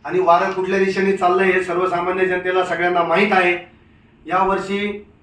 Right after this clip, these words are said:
महायुतीचे उमेदवार अमोल भाऊ खताळ हे या संगमनेर तालुक्याचे आमदार निश्चित होतील, अशी सर्व नागरिकांना, सर्वसामान्य जनतेला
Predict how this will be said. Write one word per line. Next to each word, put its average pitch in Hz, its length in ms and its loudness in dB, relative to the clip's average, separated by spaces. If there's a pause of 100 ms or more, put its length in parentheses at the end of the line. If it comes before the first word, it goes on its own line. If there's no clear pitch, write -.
(300)
महायुतीचे 190 440 -2
उमेदवार 190 400 2
अमोल 190 260 0
भाऊ 190 220 0
खताळ 175 280 2 (1000)
हे 202 180 2
या 196 100 4
संगमनेर 190 600 0 (220)
तालुक्याचे 185 440 -2
आमदार 185 380 2 (300)
निश्चित 196 400 -2
होतील, 208 400 0 (420)
अशी 220 540 -4 (380)
सर्व 214 220 2
नागरिकांना, 208 560 2
सर्वसामान्य 202 680 2
जनतेला 202 560 2